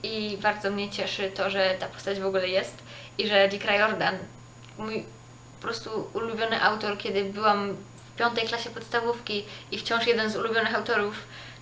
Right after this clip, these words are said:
do tej pory, do pierwszej liceum, że właśnie on postanowił napisać postać, która jest w takim stopniu, jakby w ten sposób związana ze społeczeństwem L G B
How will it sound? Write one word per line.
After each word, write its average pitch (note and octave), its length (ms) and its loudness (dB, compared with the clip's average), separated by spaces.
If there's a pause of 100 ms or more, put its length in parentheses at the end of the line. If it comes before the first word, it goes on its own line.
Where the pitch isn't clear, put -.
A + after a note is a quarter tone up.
do G#3+ 160 -4
tej A#3 120 4
pory, A#3 280 4
do G3 100 4
pierwszej A3 320 2
liceum, G#3+ 540 2 (500)
że A3+ 240 6
właśnie A3+ 300 2
on B3 160 6 (520)
postanowił A3+ 560 4 (320)
napisać G3+ 400 2
postać, G#3 600 2
która G3+ 440 8 (840)
jest - 440 -4
w - 320 -16
takim A#3 280 -2
stopniu, A3 420 -4 (160)
jakby G3+ 360 0
w - 140 -12
ten A3+ 200 2
sposób G#3+ 440 -4
związana G3+ 480 2
ze G3 120 -2
społeczeństwem G3 680 -4
L G3+ 200 4
G G3 140 0
B F#3 140 -4